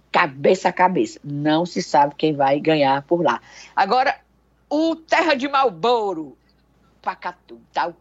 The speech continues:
cão comendo manga lá. Quem quer reeleição, Carlomano Marques, né? E o principal concorrente é Renato Célio Rodrigues. E quem entrou na, na campanha do Renato Célio?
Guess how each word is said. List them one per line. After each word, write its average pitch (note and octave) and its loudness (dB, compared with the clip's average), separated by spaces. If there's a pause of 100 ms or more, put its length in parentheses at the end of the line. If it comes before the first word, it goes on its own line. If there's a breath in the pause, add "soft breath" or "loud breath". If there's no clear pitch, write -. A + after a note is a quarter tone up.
(140)
cão F#3+ 0
comendo D#3+ -6
manga D3 2
lá. D3 6 (440 loud breath)
Quem E3 2
quer D3+ 0
reeleição, C#3 0
Carlomano C#3 2
Marques, G3+ 0
né? A3 2
E A#3+ -6
o A3+ -8
principal G#3 0
concorrente G3 2 (260 loud breath)
é E3+ 4
Renato F3+ 2
Célio F3+ 0
Rodrigues. F3 -4 (260 loud breath)
E D#4 2
quem C4 2
entrou F3+ 2
na, D#3 2
na D#3 0
campanha C#3 0
do C3 -6
Renato C#3 0
Célio? B3+ 0